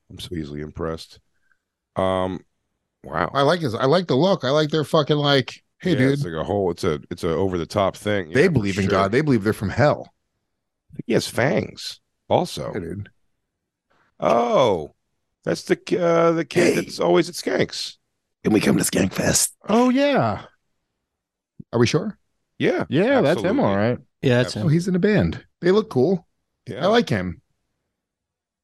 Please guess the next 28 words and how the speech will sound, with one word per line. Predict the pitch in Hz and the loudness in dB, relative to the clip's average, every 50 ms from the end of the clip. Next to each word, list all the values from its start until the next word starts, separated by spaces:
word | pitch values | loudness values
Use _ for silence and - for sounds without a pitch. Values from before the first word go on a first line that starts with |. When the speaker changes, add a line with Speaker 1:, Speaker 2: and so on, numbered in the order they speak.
| _ - 98 | _ -4 -2
Speaker 1:
Um, | 98 98 98 98 98 104 | 0 0 0 0 0 -2
<laughs> | 80 73 - - - | -4 -6 -8 -8 -8
that's | 123 - - | -6 -2 0
Speaker 2:
Dude, | 151 139 | 0 2
Speaker 1:
right. | 123 185 | 2 2
Speaker 2:
he's | 208 147 | 2 2
always | 185 180 190 196 147 160 | 2 2 2 0 0 0
with, | 180 - - | -2 -2 0
like, | 160 156 143 127 - - | 0 0 0 0 -4 -10
he | - - - | -8 -2 0
has | 165 170 156 | 2 2 2
a | 151 | 2
different | 131 151 143 - 143 131 | 2 2 2 0 -2 0
chick | - 147 139 127 131 | 2 2 2 2 2
every | 123 123 120 120 | 2 2 2 2
time | - 127 127 123 120 | 2 4 2 4 2
he | 113 | 4
comes | 117 113 113 - | 2 2 2 2
to | 113 | 2
the | 107 107 | 0 0
show, | - - - 120 113 117 127 127 | 0 0 2 2 4 6 4 4
and | 117 117 | 2 2
they | 113 113 | 2 2
range | 110 120 120 127 123 113 | 2 4 4 4 4 2
from | - - 120 107 104 | 2 0 0 0 0
really | 101 110 117 120 117 110 | 2 4 4 4 4 2
hot | 95 101 113 113 117 - - | 2 2 4 4 2 2 0
to | - 107 | -2 -2